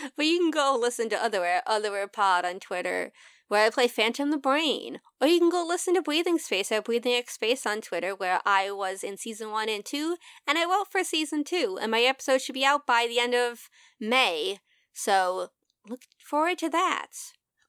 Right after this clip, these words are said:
Or you can go follow Devoid of Space on Twitter. We're currently still,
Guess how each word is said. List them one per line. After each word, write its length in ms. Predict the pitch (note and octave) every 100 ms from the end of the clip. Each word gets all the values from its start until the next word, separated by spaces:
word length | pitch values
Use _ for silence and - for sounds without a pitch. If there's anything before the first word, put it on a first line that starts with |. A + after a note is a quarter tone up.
| -
Or 140 | D#4+ G#4+
you 180 | A4+ G4
can 140 | E4+ F4
go 440 | E4+ E4+ F4 F4 - _ _
follow 340 | - D#4 D#4
Devoid 300 | C#4+ C#4+ E4
of 40 | E4
Space 360 | - C#4+ F4+
on 180 | C#4+ B3+
Twitter. 340 | A3+ F#3 E3
We're 200 | F3+ A3+
currently 1040 | - - B3+ B3+ B3 B3 B3+ B3 B3 A#3+ A#3+ _ _
still, 640 | - - C4 C4 B3+ B3